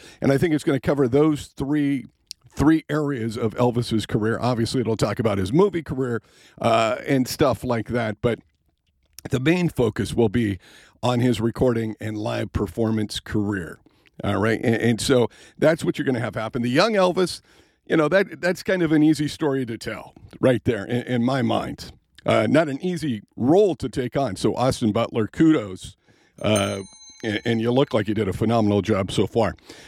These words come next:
Uh, and then the middle years, which I, I think is the sixties, and then Elvis doing the comeback special. Uh, that,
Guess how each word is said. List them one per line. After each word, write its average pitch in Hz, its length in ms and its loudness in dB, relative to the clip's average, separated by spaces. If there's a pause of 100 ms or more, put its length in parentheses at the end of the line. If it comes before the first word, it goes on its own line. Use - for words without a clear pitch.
(140)
Uh, 120 360 0
and 135 200 4
then 156 240 2 (260)
the 143 140 0
middle 190 360 2
years, 123 440 -6
which 127 280 -6
I, 127 260 2
I 143 40 4
think 147 240 2
is 123 200 0
the 120 100 -2
sixties, 131 540 -2
and 113 100 -4
then 107 80 -4
Elvis 113 340 -2
doing 110 240 2
the 104 80 -2
comeback 113 460 -2
special. 104 500 -2 (480)
Uh, 170 240 0
that, 202 240 2